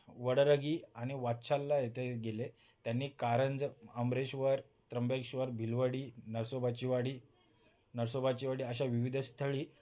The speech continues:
वास्तव्य केले आणि अखेर इसवी सन चौ-, चौदाशे अठ्ठावन्नमध्ये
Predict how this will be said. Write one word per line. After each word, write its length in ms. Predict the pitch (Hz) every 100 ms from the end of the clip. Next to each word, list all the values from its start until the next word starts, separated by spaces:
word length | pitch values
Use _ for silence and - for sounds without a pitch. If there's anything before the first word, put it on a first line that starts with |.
| _
वास्तव्य 440 | 120 120 135 135 131
केले 240 | 117 104 92 _ _ _ -
आणि 180 | 120 131
अखेर 280 | 123 117 143
इसवी 260 | 127 120 131
सन 240 | 143 143
चौ-, 440 | 135 - 123 123 120 -
चौदाशे 480 | 123 117 127 123 143
अठ्ठावन्नमध्ये 800 | - 117 131 131 147 151 135